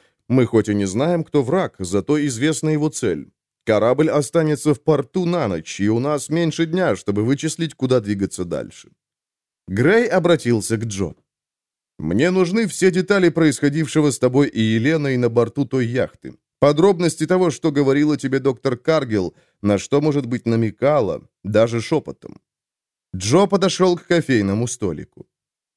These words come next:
«И у вас такая же». Уперев руки в бока и нахмурившись,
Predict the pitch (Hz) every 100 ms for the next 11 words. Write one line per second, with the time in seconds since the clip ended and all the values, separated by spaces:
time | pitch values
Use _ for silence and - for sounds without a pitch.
0 | - 120 151 170 240 156 - 113 95 80
1 | 80 - - - _ _ - 117 110 117
2 | 165 - 170 180 175 135 139 - 202 185
3 | 170 - 190 208 180 190 156